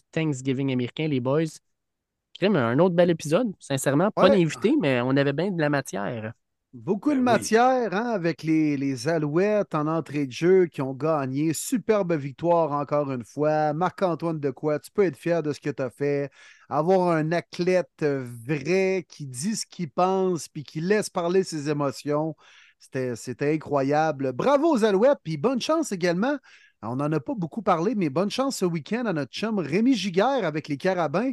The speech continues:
Speaker 1: Mhm.
Speaker 2: qui vont
Speaker 3: Oui.
Speaker 2: disputer la Coupe Vanier à Kingston contre U B C. Donc, let's go Carabins, que vous soyez des fans du Rouge et Or, rendu là, moi honnêtement, me semble que l'important, c'est de ramener la Coupe Vanier au Québec. Ça a été le cas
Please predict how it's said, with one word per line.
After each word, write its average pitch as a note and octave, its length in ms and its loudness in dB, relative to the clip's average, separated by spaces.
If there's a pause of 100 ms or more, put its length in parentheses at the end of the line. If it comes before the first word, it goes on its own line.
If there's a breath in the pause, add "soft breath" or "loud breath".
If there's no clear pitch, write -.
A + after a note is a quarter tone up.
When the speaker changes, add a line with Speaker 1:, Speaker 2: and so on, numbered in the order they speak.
(120)
Speaker 1:
Mhm. D3+ 220 -4
Speaker 2:
qui C3+ 100 -12
vont D3+ 120 -2
Speaker 3:
Oui. D3+ 60 0
Speaker 2:
disputer C3 600 0
la D#3+ 180 0
Coupe C4+ 340 -2
Vanier F#3+ 580 2
à C3+ 160 -8
Kingston A#3 920 -2
contre D#3+ 380 -4
U C#3+ 360 2
B G#3+ 240 0
C. A#3+ 460 -2 (400 loud breath)
Donc, D3+ 340 0
let's E3+ 340 0
go D4+ 180 2
Carabins, G#3+ 760 2
que - 140 -4
vous D#3+ 100 -2
soyez A3+ 580 2
des F3 160 2
fans G#3+ 220 -2
du F#3 160 -4
Rouge D3+ 260 -4
et C#3+ 100 2
Or, F#3 300 4
rendu E3+ 340 -2
là, A3 160 4
moi G3 200 0
honnêtement, E3+ 560 -2 (500 soft breath)
me C3 80 -4
semble G#3+ 300 0
que E3 100 0
l'important, D3+ 540 -2
c'est D#3 160 -4
de C#3+ 60 -2
ramener D3+ 360 0
la D#3+ 140 0
Coupe D3 240 -4
Vanier D3 340 -2
au F#3+ 200 0
Québec. D3+ 580 -2
Ça - 200 -4
a - 20 0
été E3 200 -2
le E3+ 80 0
cas F#3 340 2